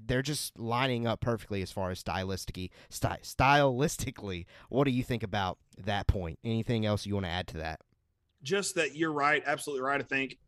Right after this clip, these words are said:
Speaker 2: a lot of people are correct to say it's the most beautiful in, in scope as far as cinematography is concerned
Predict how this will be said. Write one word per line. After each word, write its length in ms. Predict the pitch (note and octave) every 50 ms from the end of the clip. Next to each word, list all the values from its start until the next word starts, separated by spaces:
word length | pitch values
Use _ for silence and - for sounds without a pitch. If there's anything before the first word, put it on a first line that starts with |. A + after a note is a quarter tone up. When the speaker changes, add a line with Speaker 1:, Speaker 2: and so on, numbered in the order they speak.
| _ _
Speaker 2:
a 40 | C3
lot 160 | C3+ C3+ C#3+ D3
of 60 | -
people 240 | - C#3+ C3+ C3+ C3
are 80 | C3+ C3+
correct 300 | - - C#3 C3 B2+ -
to 60 | C3
say 180 | - - C3+
it's 160 | B2+ B2 B2+ -
the 80 | -
most 240 | C3+ C3 B2 A#2+ -
beautiful 640 | B2+ C3+ C#3 C#3 C3 - - C3+ C3 B2+ B2 B2 -
in, 240 | C3+ C#3 C3+ C3 B2+
in 160 | C3 C#3 C3+
scope 400 | - - - - D3+ D3 C#3+ C#3
as 80 | - -
far 220 | - C#3+ C#3 C3+
as 80 | B2+ -
cinematography 800 | - - D#3+ D#3 C#3+ B2+ - C3+ C#3 C#3+ C#3+ C#3 B2+ - C3+ B2+
is 60 | B2
concerned 520 | - B2+ A#2+ - - B2 B2 A#2+ A#2+ A#2